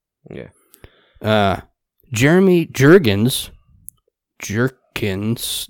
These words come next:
Speaker 2: jerk off, W E F managing director, his quote is,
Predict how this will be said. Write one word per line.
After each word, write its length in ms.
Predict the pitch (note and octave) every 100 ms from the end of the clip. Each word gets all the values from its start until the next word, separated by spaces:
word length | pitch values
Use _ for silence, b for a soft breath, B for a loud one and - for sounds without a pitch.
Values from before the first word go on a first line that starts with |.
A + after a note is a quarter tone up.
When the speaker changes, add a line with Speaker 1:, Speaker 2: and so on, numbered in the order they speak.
| _
Speaker 2:
jerk 360 | - - - -
off, 400 | C#3 C#3+ - - - _ _ _ _ _ -
W 220 | B2 B2+
E 240 | A#2+ A#2+ A2+
F 160 | G#2+
managing 380 | A2+ A#2+ A2+ A2+
director, 560 | F#2+ A2 C#3 A#2 G2 C#3+ - _ _ _ - - -
his 200 | D#3+ D#3+
quote 320 | - G#2+ G2
is, 280 | F#2+ A2